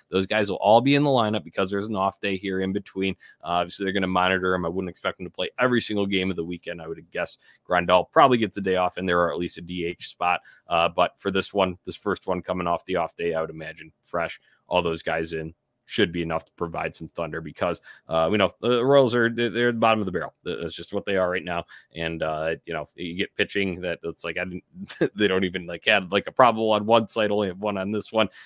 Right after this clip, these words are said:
Would imagine they're getting into a shitty bullpen if it's, uh, you know, you can get to 'em early, and, uh, that bullpen is,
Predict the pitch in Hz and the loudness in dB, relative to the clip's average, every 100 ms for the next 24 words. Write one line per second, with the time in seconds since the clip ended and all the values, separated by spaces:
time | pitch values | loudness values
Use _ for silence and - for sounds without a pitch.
0 | - _ - 95 104 101 98 98 104 104 | -20 _ -4 2 4 4 -2 0 0 0
1 | 98 98 95 90 - 107 98 110 104 113 | 0 2 2 0 -6 -4 0 2 2 2
2 | 107 101 95 - 90 87 85 85 87 90 | 2 0 -4 -4 -4 -2 -2 -2 -4 -4
3 | 95 90 - 95 92 107 110 113 107 95 | -4 -6 -4 -4 0 2 4 4 2 0
4 | 90 90 85 82 85 85 - 87 - 85 | -2 -2 -6 -6 -6 -8 -6 -10 -8 -8
5 | 80 80 | -8 -14